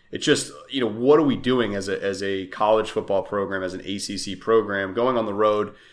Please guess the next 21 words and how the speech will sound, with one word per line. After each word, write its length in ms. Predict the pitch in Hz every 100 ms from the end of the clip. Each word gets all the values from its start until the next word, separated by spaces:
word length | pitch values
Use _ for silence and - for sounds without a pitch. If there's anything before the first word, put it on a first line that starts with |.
| -
you 80 | 107
know, 60 |
in 80 | 98
a 40 |
game 200 | 98 110
that 80 | 104
we 140 | 98 101
were, 100 | 98
what, 380 | 101 85 - -
less 220 | 110 107
than 100 | 113
a 20 |
touchdown 500 | 92 - 110 110 101
underdogs, 680 | 98 113 98 92 90 87 - - - - - - - - -
and 80 | 120
we 80 | 123
just 140 | 127
completely 400 | 113 - 139 120
lay 220 | 110 107
an 60 | 98
egg. 260 | 107 95